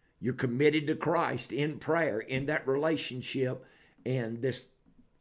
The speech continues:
high thing in your mind exalteth itself against the knowledge of God,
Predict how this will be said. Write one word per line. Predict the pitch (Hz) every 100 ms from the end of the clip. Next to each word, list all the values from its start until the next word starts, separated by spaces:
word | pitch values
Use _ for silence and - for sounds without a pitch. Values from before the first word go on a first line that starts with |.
| - - - -
high | - 151 165
thing | 165 185 180 147 135
in | 143
your | 131
mind | 127 135 151 139 127
exalteth | 98 131 131 170 139 110
itself | 117 - 131 113
against | 113 131 151 - - - - _ _ _ _ -
the | 113
knowledge | 117 127 156 165 165
of | 165
God, | 143 104 110